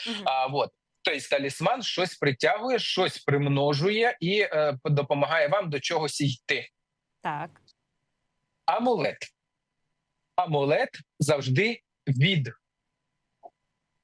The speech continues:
Speaker 2: Тобто, якщо талісман для, амулет від. Амулет від, е, знову ж таки, негативу. Амулет від, наприклад, темних сил,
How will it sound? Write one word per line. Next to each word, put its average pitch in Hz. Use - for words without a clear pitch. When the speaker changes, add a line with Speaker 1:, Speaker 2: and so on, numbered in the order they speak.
Speaker 2:
Тобто, 151
якщо 139
талісман 123
для, 147
амулет 131
від. 135
Амулет 165
від, 190
е, 165
знову 131
ж -
таки, 185
негативу. 156
Амулет 143
від, 202
наприклад, 190
темних 170
сил, 135